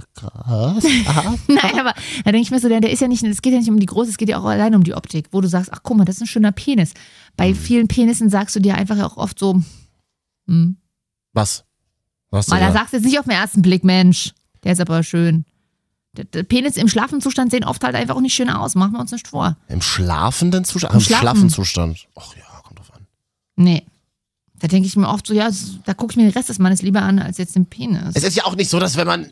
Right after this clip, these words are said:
Speaker 1: zusammen ist und zusammenliegt, dass man dann sich gegenseitig ständig auf die Geschlechtsorgane
Speaker 2: <laughs>
Speaker 1: guckt.
Speaker 2: Eben, deswegen, deswegen, das ergibt sich doch alles. Und ich meine, körperliche Anziehung, die entsteht ja nicht nur aufgrund der Fixierung und Penetrierung. Ja, also das ist ja bei Frauen und Männern wieder unterschiedlich, ne? Aber,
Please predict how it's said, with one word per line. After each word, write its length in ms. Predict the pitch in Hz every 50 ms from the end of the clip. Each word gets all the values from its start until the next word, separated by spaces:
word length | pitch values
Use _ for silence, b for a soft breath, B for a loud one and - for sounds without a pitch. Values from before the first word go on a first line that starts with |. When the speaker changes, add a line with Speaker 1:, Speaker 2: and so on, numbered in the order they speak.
| 131
Speaker 1:
zusammen 380 | - - - 151 127 127 147 175
ist 140 | 170 147 156
und 100 | 165 -
zusammenliegt, 480 | - 143 123 117 135 165 165 165 -
dass 140 | 147 135 135
man 100 | 147 139
dann 180 | 143 151 147 135 - -
sich 320 | 139 139 131 156 - - -
gegenseitig 400 | 151 151 143 147 151 151 143 -
ständig 260 | - 139 147 165 160
auf 100 | 143 -
die 120 | - 143
Geschlechtsorgane 680 | 135 262 254 196 196 - - 196 139 127 113 123 127 - 302
Speaker 2:
<laughs> 60 | -
Speaker 1:
guckt. 200 | - 113 - 349 415 440 359
Speaker 2:
Eben, 100 | 277 247
deswegen, 480 | 277 254 226 226 302 370 339 311 254 240 B 330 339 320 269 B - - -
deswegen, 640 | - 226 196 226 269 330 320 302 262 220 127 - - - - -
das 220 | 240 233 - - - -
ergibt 300 | - 240 - 320 294 -
sich 80 | - -
doch 160 | 381 - -
alles. 360 | 185 185 185 170 165 165 -
Und 200 | - 185 208 185 B B B B B B
ich 140 | - - -
meine, 160 | 240 233 226
körperliche 400 | - 254 254 262 269 240 - -
Anziehung, 320 | 190 170 - 285 262 233
die 80 | 196 233
entsteht 280 | 214 202 - 262 247
ja 60 | 277 240
nicht 160 | 254 262 -
nur 120 | 247 233 196 -
aufgrund 400 | - 208 - - 226 247 262 226
der 100 | 208 196 190 196 196 - -
Fixierung 760 | - 247 247 190 - - - 262 320 330 262 220 226 226 226
und 140 | 220 202 -
Penetrierung. 680 | - - 277 277 247 - - 262 254 247 247 254 220 B B B B
Ja, 140 | 226 226 -
also 160 | - 226 233 220
das 140 | 208 214
ist 60 | 220 254
ja 80 | 247
bei 120 | 226 226 202
Frauen 220 | - 208 233 240
und 100 | 226 202
Männern 220 | 208 226 233 247
wieder 160 | 226 208 208 190
unterschiedlich, 460 | 226 294 302 - - 214 180 190 175
ne? 140 | 202 208 -
Aber, 240 | - 190 208 202